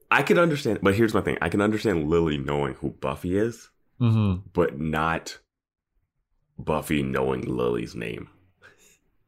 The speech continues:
Speaker 1: 'Cause she goes,
Speaker 2: Yeah.
Speaker 1: "Lily?" And I'm like, "It's no way Buffy knows that girl's name."
Speaker 2: No, the, I mean, she showed, like, a tattoo. That's, that seems pretty
Speaker 1: Ah,
Speaker 2: prominent.
Speaker 1: yeah. But I think she said Lily as in, like, "Oh, Lily from before,"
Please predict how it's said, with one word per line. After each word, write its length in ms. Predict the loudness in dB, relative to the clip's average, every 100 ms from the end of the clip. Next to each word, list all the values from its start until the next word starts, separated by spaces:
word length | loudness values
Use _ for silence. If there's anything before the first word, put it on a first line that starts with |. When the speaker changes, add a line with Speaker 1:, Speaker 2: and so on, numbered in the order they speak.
| _ _ _ _ -20 -12
Speaker 1:
'Cause 140 | -6 -4
she 100 | 0
goes, 200 | 2 2
Speaker 2:
Yeah. 280 | 2 2 4
Speaker 1:
"Lily?" 420 | 4 4 2 -4 _ _ _ -4
And 100 | 0
I'm 60 | 2
like, 160 | 2 0
"It's 200 | -4 -2
no 220 | 0 2
way 320 | 2 2 2
Buffy 380 | 0 -2 -2 0
knows 320 | 2 0 -2
that 160 | -6 -6
girl's 260 | -6 -6
name." 280 | -8 -10 -14 _ _ _ _ _ _ _
Speaker 2:
No, 140 | 0 2
the, 200 | 2 2
I 60 | 4
mean, 220 | 4 2
she 160 | 0 -2
showed, 340 | 2 2 4
like, 240 | 2 2
a 80 | 0
tattoo. 580 | -4 0 0 0 2 4
That's, 240 | 4 2 0
that 220 | 0 0
seems 220 | 0 0
pretty 200 | 0 0 2
Speaker 1:
Ah, 100 | 4
Speaker 2:
prominent. 480 | 6 4 2 0
Speaker 1:
yeah. 40 | -4 _ _ _ _ _ _ _ _ _ 0
But 140 | 4
I 80 | 6
think 160 | 4 0
she 100 | 0
said 220 | -2 0
Lily 320 | 2 2 2
as 140 | 0 -4
in, 100 | -8
like, 180 | -8 -4
"Oh, 140 | 0 2
Lily 420 | 2 2 2 0
from 460 | -4 -6 -6 -8 -16 _ -8
before," 560 | -8 -6 -6 -4 -8